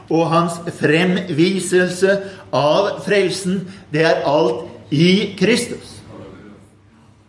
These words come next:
Men også vårt kristen liv, det leves i Kristus. Vi kan se kapittel en, vers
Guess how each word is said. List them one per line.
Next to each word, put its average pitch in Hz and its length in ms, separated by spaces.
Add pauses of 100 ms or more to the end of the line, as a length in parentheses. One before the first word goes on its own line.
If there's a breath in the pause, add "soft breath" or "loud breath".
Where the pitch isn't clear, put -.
(3250 loud breath)
Men 160 400
også 196 460
vårt 208 260 (160)
kristen 165 720 (160)
liv, 127 600 (420 loud breath)
det 196 400
leves 170 880 (420)
i 190 560 (220)
Kristus. - 640 (1800 soft breath)
Vi - 100
kan 139 160
se 151 160
kapittel 156 480 (140)
en, 156 180
vers 156 160